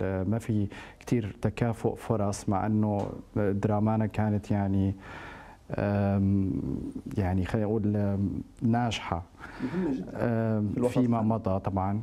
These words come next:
Speaker 1: هلا
Speaker 2: تمام.
Speaker 1: الحكي بيختلف
Speaker 2: <laughs>
Speaker 1: شوي. آه، ف، آه، نزولاً عن رغبة الأهل، آه، خلينا نحكي، وكمان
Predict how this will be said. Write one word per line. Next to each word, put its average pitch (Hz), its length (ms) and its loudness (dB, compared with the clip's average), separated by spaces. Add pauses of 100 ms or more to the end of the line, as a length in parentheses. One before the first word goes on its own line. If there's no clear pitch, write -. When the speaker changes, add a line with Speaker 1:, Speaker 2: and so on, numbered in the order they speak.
(100)
Speaker 1:
هلا 101 640 0
Speaker 2:
تمام. 117 220 0
Speaker 1:
الحكي 107 360 -2
بيختلف 104 520 2
Speaker 2:
<laughs> 170 100 2
Speaker 1:
شوي. - 120 0 (1080)
آه، 139 180 4
ف، 135 240 0 (840)
آه، 135 520 4 (640)
نزولاً 156 400 6
عن 147 220 6
رغبة 143 500 4
الأهل، 110 1120 2 (840)
آه، 110 640 0
خلينا 113 520 0
نحكي، 127 560 0
وكمان 151 840 2